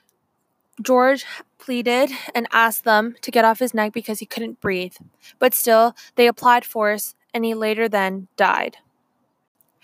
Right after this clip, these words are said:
So, during this podcast, I wanna talk about a couple things. I wanna talk about social media, our government, particularly our leader, and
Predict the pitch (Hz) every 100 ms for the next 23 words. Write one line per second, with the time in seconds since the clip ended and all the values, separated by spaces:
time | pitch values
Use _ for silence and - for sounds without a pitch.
0 | - - - - _ _ - - 214 208
1 | 202 - _ - 302 370 392 - 262 262
2 | 269 285 - 254 262 247 240 240 247 226
3 | 220 - - 240 - 202 190 202 - -
4 | _ 240 247 247 247 247 247 240 233 -
5 | 277 277 330 311 262 240 233 240 302 -
6 | - - - - - _ _ _ _ _
7 | 254 247 220 220 226 233 254 294 294 _
8 | _ - 254 262 247 247 240 220 214 208
9 | 208 220 240 - _ - - - - -
10 | 262 240 240